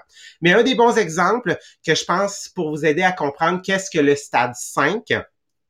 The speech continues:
le stade cinq, on va le définir par deux mots. Des miracles et wow. Et l'exemple que j'ai aimé, qu'ils ont nommé dans le livre, que j'ai adoré, c'est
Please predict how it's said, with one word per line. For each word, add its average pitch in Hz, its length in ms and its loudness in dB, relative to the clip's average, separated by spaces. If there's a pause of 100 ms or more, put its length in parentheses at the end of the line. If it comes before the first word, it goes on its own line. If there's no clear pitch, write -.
(320)
le 165 140 4
stade 165 260 0
cinq, 233 240 0
on 165 100 4
va 151 120 4
le 139 100 4
définir 180 540 -2
par 127 180 -2
deux 135 260 4
mots. 117 300 -2 (1000)
Des 131 140 -2
miracles 143 840 2 (540)
et 117 140 -4
wow. 104 580 -2 (920)
Et 120 180 -4
l'exemple 160 480 0
que 170 320 4
j'ai 139 220 4
aimé, 143 260 2
qu'ils 151 140 -2
ont 127 60 0
nommé 127 280 2
dans 120 160 2
le 113 100 0
livre, 143 260 -4
que 123 120 -2
j'ai 120 80 -2
adoré, 120 380 -2
c'est 160 360 -2